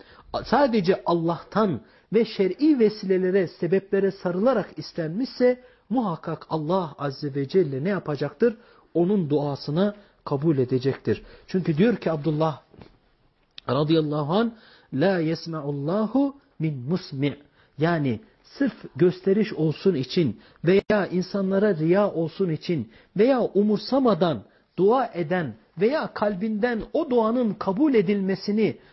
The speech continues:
kalbiyle onaylamayan kimsenin Allah Azze ve Celle duasını kabul etmez diyor radıyallahu,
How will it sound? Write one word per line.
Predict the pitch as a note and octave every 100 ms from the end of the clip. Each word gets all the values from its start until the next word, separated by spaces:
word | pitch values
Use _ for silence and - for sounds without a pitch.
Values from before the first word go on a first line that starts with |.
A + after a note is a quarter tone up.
| -
kalbiyle | - G3+ F#3 D4 A#3
onaylamayan | E3 G3+ G#3+ G#3 C4+ C#4+ G#3 F#3 E3+ D3
kimsenin | - A#3 G3 - F3+ E3 C3 -
Allah | G3+ G#3+ G#3 B3+ G3 -
Azze | F3+ D#3+ D3 E3
ve | E3 D3+
Celle | A#3 F#3 D#3 C#3
duasını | A3+ F#3+ E3+ - F#3+ C4 C#4 - _ _ -
kabul | F3 D3+ A3+ C4 C4 _ _ -
etmez | D3+ - E3 G#3+ D#3 D3
diyor | E3 G3+ G3+ - _
radıyallahu, | D3+ F3+ E3+ D#3+ D3 C#3 F#3 G3 - A3+ A#3+